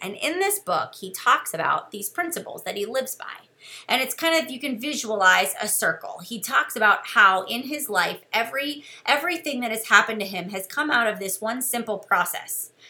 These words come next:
The simple process is he goes from one really exciting, great business idea, he implements it, he fails,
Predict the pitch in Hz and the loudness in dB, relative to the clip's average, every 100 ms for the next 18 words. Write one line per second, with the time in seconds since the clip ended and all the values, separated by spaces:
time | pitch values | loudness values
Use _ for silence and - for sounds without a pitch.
0 | - - 208 320 311 285 233 226 240 240 | -16 -8 0 0 2 2 6 6 4 -2
1 | 196 196 190 208 220 220 226 220 190 190 | -2 -2 -4 -4 0 0 0 -4 -6 -2
2 | 233 277 277 247 254 254 202 196 - - | 0 -2 -4 -6 -6 -8 -8 -6 -2 0
3 | 240 240 247 226 208 220 226 - 180 214 | 2 2 -2 -4 -4 -4 -4 -6 -8 -4
4 | 220 247 240 - 196 214 202 196 170 226 | -2 -4 -6 0 2 2 0 -4 -2 -2
5 | - _ _ - - 254 - 277 285 262 | -4 _ _ -20 -10 -6 0 0 0 -2
6 | 226 196 220 254 254 _ - - 285 - | -2 -2 0 0 0 _ -12 -6 -4 -2
7 | 240 196 175 233 - | 0 0 -2 -2 -4